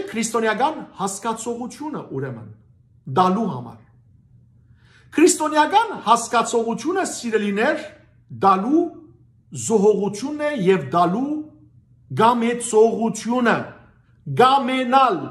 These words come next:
ուզել, ուզելով դալ, ոչ թե չուզելով դալ։ Եթե դու եկեղեցի գերտաս, սիրելի քույր, սիրելի եղբայր, և հանգարց եկեղեցվո մեջ բնակը դարձվեցավ,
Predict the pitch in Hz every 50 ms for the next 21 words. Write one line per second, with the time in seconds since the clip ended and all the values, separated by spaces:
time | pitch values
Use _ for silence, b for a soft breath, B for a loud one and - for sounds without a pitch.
0 | - - - _ _ _ - 254 254 247 196 160 156 269 302 277 226 190 156 -
1 | - - - - _ - 277 294 - - 196 277 294 285 269 302 339 339 311 247
2 | 196 165 202 170 147 131 123 113 B B B B B - 156 330 392 381 - -
3 | - 285 254 202 - - 285 262 214 - 214 220 196 190 180 156 139 127 143 127
4 | 117 - - - _ _ _ _ _ _ _ _ _ _ _ _ b b b b
5 | b - 190 262 - 320 311 - 330 392 415 392 339 311 285 226 277 269 277 269
6 | 277 - 339 - 302 254 - - 214 190 - - 226 220 226 226 240 233 - 233
7 | 202 156 127 127 - - - _ _ _ - - - 247 262 269 269 285 285 269
8 | - - - 175 139 123 - - - _ _ _ _ _ _ _ _ _ b b
9 | b b b b 185 226 269 269 269 285 330 349 320 320 311 269 - - 269 233
10 | 262 262 254 - - 302 302 294 269 214 165 160 151 220 220 226 247 233 233 -
11 | - 208 190 185 - - 175 175 180 180 - 214 196 156 -